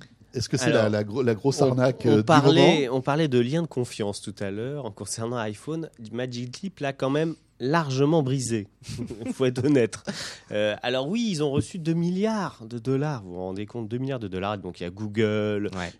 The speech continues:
Speaker 2: il y a, euh, euh, des Chinois aussi, euh, comment, Alibaba. Enfin, tout le monde a mis de l'argent dans, dans Magic Leap à un moment parce qu'en effet, quand ils ont fait les deux fameuses, euh, vidéos, tout le monde a regardé en disant : « Mais c'est extraordinaire, c'est incroyable,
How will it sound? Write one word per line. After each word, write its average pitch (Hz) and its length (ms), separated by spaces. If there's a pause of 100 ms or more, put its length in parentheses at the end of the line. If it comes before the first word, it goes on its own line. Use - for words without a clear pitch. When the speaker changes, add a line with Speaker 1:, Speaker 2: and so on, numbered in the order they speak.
Speaker 2:
il 95 80
y 95 80
a, 95 240
euh, 90 600 (320)
euh, 85 720
des 101 100
Chinois 107 500
aussi, 101 520
euh, 90 140
comment, 95 200
Alibaba. 107 640
Enfin, 101 180 (200)
tout 170 80
le 175 60
monde 185 180
a 139 60
mis 156 140
de 139 80
l'argent 143 500
dans, 107 200
dans 104 140
Magic 107 360
Leap 131 160
à 110 60
un 110 80
moment 135 340
parce - 220
qu'en 135 200
effet, 127 240
quand 151 240
ils 135 100
ont 131 60
fait 151 300 (380)
les 113 120
deux 151 360
fameuses, 139 600
euh, 113 240
vidéos, 120 500
tout - 160
le 131 60
monde 135 120
a 117 40
regardé 104 340
en 113 60
disant : « 104 200
Mais 90 60
c'est - 120
extraordinaire, 104 720
c'est 95 120
incroyable, 107 520